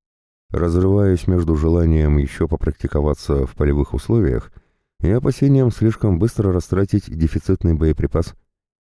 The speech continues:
Не будем спешить. Если Смит со всем умом тронулся и попытается защищать форт, то мы обойдемся силами первой батареи. На деле оказалось, что комендант Форт Хэтчера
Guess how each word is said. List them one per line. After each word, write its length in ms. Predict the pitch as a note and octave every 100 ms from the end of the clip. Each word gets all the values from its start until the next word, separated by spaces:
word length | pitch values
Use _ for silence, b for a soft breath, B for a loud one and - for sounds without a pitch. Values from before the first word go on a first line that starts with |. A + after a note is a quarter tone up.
| -
Не 220 | C#2+ D2+
будем 280 | D2 G2+ G2+
спешить. 420 | - C#2+ - D#2+ - - _ _ _ -
Если 400 | E2+ A2 - E2
Смит 300 | - G2+ -
со 140 | E2
всем 320 | - F#2+ F2+ -
умом 340 | F2 A#2 B2
тронулся 540 | - C2+ B1 - C2
и 160 | B1 D2+
попытается 640 | - - D#2 D#2+ C#2+ -
защищать 460 | C#2+ C#2 D#2 - -
форт, 320 | - B1+ - b b b b _ -
то 120 | G2
мы 180 | B2 F3
обойдемся 540 | C3 F#2 F2+ C3+ -
силами 420 | - - A2 G2 D#2+
первой 300 | E2+ F#2+ D2+
батареи. 500 | B1+ A#1+ B1+ A#1+ C2 _ _ _ _ _ _ _ -
На 140 | C#2
деле 280 | C#2+ D3+ C3
оказалось, 540 | - F2+ G2+ G#2 - - b b
что 200 | - D#2+
комендант 520 | D#2 D#2 C#2+ D2 C#2
Форт 200 | D#2 -
Хэтчера 560 | - C3 - A#2 G#2+